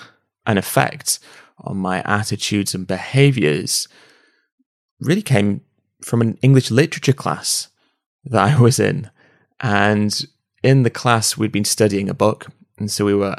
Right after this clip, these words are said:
analyzing the book and getting ready to write about the book. And so we were kind of discussing some of the ideas in the book. And anyway, one of the characters in the book was a vegetarian. So my teacher just asked the classroom something along the lines of, you know, "What do you think about being a vegetarian?"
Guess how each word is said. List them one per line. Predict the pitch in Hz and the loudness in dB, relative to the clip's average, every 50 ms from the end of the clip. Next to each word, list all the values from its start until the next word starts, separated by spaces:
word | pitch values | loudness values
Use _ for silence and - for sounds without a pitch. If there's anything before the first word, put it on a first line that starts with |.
| _ | _
analyzing | - 123 123 120 113 110 110 107 110 101 | 2 2 4 4 6 4 4 2 0 -2
the | 101 - | -2 2
book | - 104 104 101 101 - | 2 2 2 2 0 -8
and | 95 95 98 _ _ - - - - - - _ _ _ | -12 -12 -12 _ _ -20 -20 -20 -20 -20 -20 _ _ _
getting | 101 101 104 104 | 2 2 4 6
ready | 107 107 98 | 6 4 4
to | 101 - - 98 95 - - - _ - | 2 2 -2 -4 -4 -4 -14 -20 _ -12
write | - 101 101 98 98 104 98 - - | -2 0 0 2 2 0 -2 -2 -6
about | - - 107 110 - | -4 -2 -2 -2 -2
the | - 139 | -2 0
book. | - 107 107 147 135 - | 2 4 4 4 2 0
And | - 101 - | -2 -2 0
so | - 104 101 95 101 104 _ - - - - - _ | 0 0 0 0 -2 -2 _ -12 -20 -20 -20 -20 _
we | - - 113 | 0 2 4
were | 110 113 | 4 4
kind | 120 - 131 | 4 4 2
of | 117 104 | 2 2
discussing | - 117 - - 135 123 123 - 113 110 | 2 0 2 2 2 0 2 0 -4 -2
some | - - 104 | -2 -2 0
of | 101 | 0
the | 101 | 0
ideas | 104 101 101 95 92 110 110 104 104 | -2 -2 -4 0 2 4 4 4 2
in | 101 | 0
the | 95 87 | -2 -2
book. | - - 76 - | -2 -4 -6 -4
And | - 110 | 0 0
anyway, | 117 120 110 104 98 98 - - _ _ _ _ | 2 4 4 2 2 0 -6 -8 _ _ _ _
one | - 107 120 131 | 2 4 4 4
of | 135 | 4
the | 131 | 2
characters | - - 120 117 113 98 - - - 98 107 | 0 0 2 2 2 2 0 -2 -2 2 4
in | 117 127 | 6 6
the | 123 104 | 6 6
book | - 95 85 - - - - _ _ _ _ _ | 4 4 2 2 0 -12 -18 _ _ _ _ _
was | 110 104 104 | -6 -4 -4
a | 104 | 0
vegetarian. | 98 104 101 - - - - 120 120 117 110 101 87 80 85 - _ _ _ _ _ _ _ _ _ _ _ _ _ | 0 0 0 0 -2 -4 0 2 4 4 4 2 0 -2 -6 -10 _ _ _ _ _ _ _ _ _ _ _ _ _
So | - - 127 | -4 2 2
my | 135 | 2
teacher | 135 - - 202 190 - - 113 104 98 143 - _ | 2 2 0 -2 -2 2 4 4 4 4 0 -14 _
just | - - - - | -6 -6 -4 -2
asked | - 98 101 - - | -4 -6 -6 -6 -12
the | - | -10
classroom | - - 135 139 127 - - 107 95 90 95 - _ | 0 2 2 2 2 0 -2 -2 -2 -4 -6 -8 _
something | - - 180 175 175 - 185 160 | -2 0 0 0 0 0 2 4
along | 147 131 127 127 120 | 4 4 4 4 4
the | 113 | 4
lines | 110 107 107 107 107 - | 4 4 4 4 2 2
of, | 104 98 | 0 0
you | 107 | 0
know, | 101 104 | -2 0
"What | 107 110 117 - | 0 0 -2 -2
do | - | -4
you | 113 | -8
think | 107 - - - 123 117 110 - | -10 -10 -6 -2 -2 -2 0 -2
about | 107 - 98 95 - - | -2 -2 -2 -2 -2 -2
being | - 98 98 101 95 90 | 0 0 0 0 0 -2
a | 92 | -6
vegetarian?" | 90 - 92 90 - - - - 90 87 87 80 73 69 - - | -4 -4 -6 -6 -6 -10 -6 -4 -4 -4 -4 -4 -8 -8 -10 -16